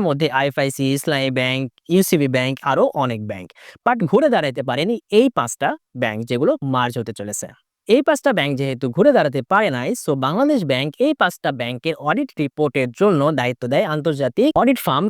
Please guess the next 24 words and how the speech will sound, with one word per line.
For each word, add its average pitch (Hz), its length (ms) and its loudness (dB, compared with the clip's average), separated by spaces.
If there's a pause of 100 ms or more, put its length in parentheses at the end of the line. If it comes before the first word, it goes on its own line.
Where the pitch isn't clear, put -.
কেপিএমজি 214 500 4 (120)
এবং 175 140 2 (240)
ইউআই 165 320 6 (360)
তাদেরকে। 120 340 -6 (460)
তাদের 160 280 4
রিপোর্ট 285 300 4
অনুযায়ী 139 300 2 (120)
এই 127 160 2
পাঁচটা 123 320 0 (160)
ব্যাংকের 202 380 0 (160)
টোটাল 277 240 4 (100)
ডিপোজিট 131 420 -4
সংখ্যা 127 320 -4
দাঁড়ায় 143 240 0 (140)
এক 123 80 -6 (120)
লাখ 202 120 0 (140)
বিয়াল্লিশ 123 380 -2
হাজার 147 180 -2 (120)
কোটি 123 240 2
টাকায় 98 240 -12 (320)
এবং 147 140 4 (140)
এই 139 80 2 (180)
ব্যাংকগুলোর 185 480 2 (240)
টোটাল 330 360 4